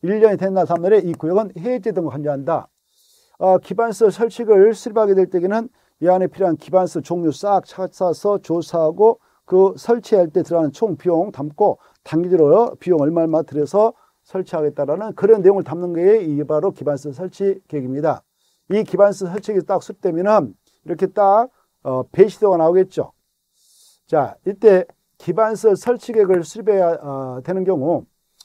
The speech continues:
일 년에 안 하면 이 구역이 해제된다고 그랬죠? 일 년이 된 날 다음 날에 꼭 알으시고, 기반 설치액이 딱 수립되어서 시행되면은 이 계획대로 이 구역을 지냈던 특광 특특 시장수가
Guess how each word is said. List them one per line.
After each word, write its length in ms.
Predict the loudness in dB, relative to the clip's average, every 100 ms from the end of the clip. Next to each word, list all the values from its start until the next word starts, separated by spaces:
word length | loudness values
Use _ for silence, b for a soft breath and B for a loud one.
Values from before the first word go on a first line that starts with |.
| _ _
일 180 | -4 2
년에 180 | 4 4
안 140 | 2
하면 320 | 2 0 0
이 80 | -2
구역이 260 | 0 0 0
해제된다고 460 | -2 -4 2 2
그랬죠? 400 | 2 0 -2 -2 -6
일 120 | -4
년이 120 | -4
된 160 | -2 -6
날 120 | -6
다음 160 | -6 -6
날에 200 | -4 -4
꼭 140 | -2 0
알으시고, 500 | 0 -2 -2 -2 -4 _ _ _ _
기반 320 | -6 -2 -2
설치액이 640 | 0 -2 0 0 4 2 2
딱 260 | 0 0
수립되어서 640 | -4 -12 -2 -2 0 0 -2
시행되면은 800 | -2 -6 -4 -4 -2 -4 -4 -6
이 160 | -4 -2
계획대로 680 | 0 -2 0 0 0 -2 -4 _ _ _
이 160 | -2 -2
구역을 260 | 2 2
지냈던 380 | 2 0 0 -2 -2
특광 360 | -4 -2 -2
특특 200 | -6 -10
시장수가 680 | -8 -8 -8 -6 -2 -2 -2